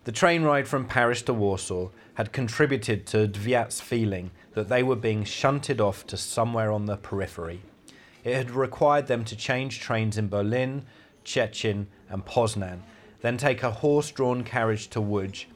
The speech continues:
and then another train thereafter. Their journey to Warsaw was the first time that de Wiat had a chance to look at Botha up close. They had previously eyed each other across enemy lines during the Second Boer War,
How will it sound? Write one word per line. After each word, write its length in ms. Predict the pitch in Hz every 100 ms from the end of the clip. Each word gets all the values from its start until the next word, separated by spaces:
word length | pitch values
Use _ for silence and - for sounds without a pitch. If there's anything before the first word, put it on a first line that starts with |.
| - - - -
and 420 | 107 120 117 117
then 340 | 113 131 135 135
another 380 | - 107 120 117
train 380 | 113 - 101 104
thereafter. 640 | 101 98 95 85 - 80 - _ _ _ _ _ _ -
Their 100 | 120
journey 300 | 113 170 165
to 100 | 135
Warsaw 400 | 117 117 113 107
was 160 | 98 98
the 80 |
first 460 | 98 - 131 127 123
time 260 | - 104 104
that 200 | 98 87
de 80 |
Wiat 400 | 92 107 107 -
had 160 | - 95
a 60 | 95
chance 380 | - 117 104 -
to 100 | 104
look 220 | 101 -
at 140 | 87
Botha 380 | 107 104 98 98
up 140 | 92
close. 480 | - - 92 82 - - - - - - - -
They 120 | - 151
had 160 | 147
previously 680 | - 180 190 151 - 117 113
eyed 280 | 110 120 123
each 200 | 110 -
other 200 | 107 95
across 340 | 95 - 101 -
enemy 320 | 120 127 127
lines 460 | 113 104 95 92 87
during 300 | - 104 98
the 80 | 90
Second 640 | - - 110 - 101 98
Boer 260 | 107 95 95
War, 400 | 92 104 87